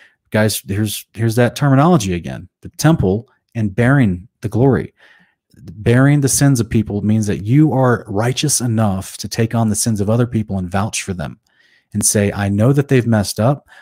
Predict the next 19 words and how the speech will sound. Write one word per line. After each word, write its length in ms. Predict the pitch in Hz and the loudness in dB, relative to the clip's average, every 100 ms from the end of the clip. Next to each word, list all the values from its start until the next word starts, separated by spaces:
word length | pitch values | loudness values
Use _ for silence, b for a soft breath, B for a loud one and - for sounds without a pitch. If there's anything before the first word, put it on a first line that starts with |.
| B | B
but 140 | - - | -8 -4
since 220 | 107 - | -2 -2
I 160 | 123 127 | -2 0
haven't 400 | - 151 160 107 | 0 2 2 2
messed 320 | 101 90 - | 0 -2 -2
up, 260 | 92 - _ b b b _ _ - | -2 -2 _ b b b _ _ 0
I'm 200 | 127 123 | 2 2
vouching 380 | 110 113 101 | 2 0 -2
for 140 | 90 73 | -6 -8
them. 200 | 55 - _ _ _ _ _ _ _ | -10 -16 _ _ _ _ _ _ _
And 80 | 104 | -2
I'm 160 | 107 113 | 2 2
asking, 320 | 110 - 101 | 2 -2 -6
Father, 340 | - 101 110 | -2 -2 0
that 220 | 117 90 90 | 0 -2 -4
you 420 | 104 123 139 - | 0 2 2 0
overlook 520 | 123 123 113 107 104 | -2 0 2 0 -2
their 160 | - 107 | -2 -2
mistake 680 | 101 - - 110 165 - | -2 -4 -2 0 0 -2